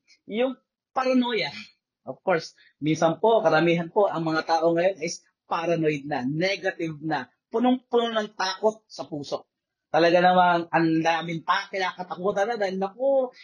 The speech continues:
baka mahawa ko pag lumabas ako. Kung may kaya ay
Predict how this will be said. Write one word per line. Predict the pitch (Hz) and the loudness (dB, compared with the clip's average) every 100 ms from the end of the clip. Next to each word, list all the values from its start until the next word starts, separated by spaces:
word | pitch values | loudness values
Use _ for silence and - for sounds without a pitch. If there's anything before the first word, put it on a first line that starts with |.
| - | -14
baka | - 185 226 220 | -4 -4 -2 -4
mahawa | 220 214 220 226 233 - | -4 -6 -2 2 4 2
ko | - - | -2 -10
pag | 220 | -4
lumabas | 214 226 226 226 | 0 2 2 0
ako. | 233 226 262 269 220 | 0 -2 -2 -2 -2
Kung | 220 226 | -2 -2
may | |
kaya | 233 226 233 240 240 240 214 | 0 -2 -2 0 2 0 0
ay | 214 220 226 | 0 0 -2